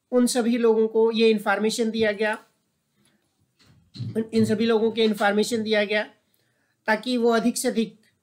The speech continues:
safety precautions को measure कर सकें, other environment को, अ, maintain कर सकें और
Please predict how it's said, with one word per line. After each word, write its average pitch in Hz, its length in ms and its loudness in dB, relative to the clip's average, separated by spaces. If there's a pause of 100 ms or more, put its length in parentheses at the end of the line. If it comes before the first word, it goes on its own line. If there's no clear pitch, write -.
(400)
safety 233 360 -2
precautions 214 540 -2
को 233 140 -4
measure 214 300 0
कर 262 120 -2
सकें, 220 440 -4 (220)
other 202 220 0
environment 214 520 0
को, 220 120 0
अ, 208 260 -4
maintain 208 420 0
कर 202 140 -2
सकें 208 380 -10 (380)
और 202 340 0